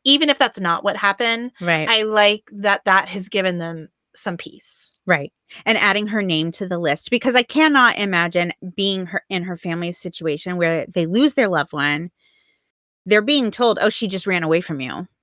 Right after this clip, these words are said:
Speaker 1: Yes.
Speaker 2: Um, and you strongly believe she was killed in these terrorist attacks, but you don't get to honor her in that way, like,
Speaker 1: Right.
Speaker 2: in a, you know, you don't get the, I don't even know, the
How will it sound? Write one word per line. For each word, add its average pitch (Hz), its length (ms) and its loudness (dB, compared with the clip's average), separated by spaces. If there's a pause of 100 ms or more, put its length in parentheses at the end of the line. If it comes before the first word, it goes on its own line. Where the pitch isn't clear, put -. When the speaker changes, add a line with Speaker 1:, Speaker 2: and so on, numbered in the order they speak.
(400)
Speaker 1:
Yes. 175 560 -4
Speaker 2:
Um, 170 1000 0 (880)
and 202 220 2
you 226 160 4
strongly 185 480 2
believe 175 340 0
she - 140 -6
was 165 120 -4
killed 165 240 -4
in 160 80 -6
these 156 200 -6
terrorist 185 380 -2
attacks, 147 460 -2
but 180 260 -4
you 190 120 -6
don't 175 240 -4
get 170 280 0 (100)
to - 200 -8
honor 170 260 0
her 240 200 2
in 262 120 2
that 254 220 4
way, 294 400 2
like, 240 180 0
Speaker 1:
Right. 175 160 4
Speaker 2:
in 208 120 0
a, 180 320 0 (540)
you 208 100 -4
know, 180 140 -2
you 185 160 -4
don't 196 180 -4
get 190 180 -6
the, 165 300 0 (1200)
I 175 120 -4
don't 147 160 -4
even 127 180 -8
know, - 260 -6 (100)
the 156 300 4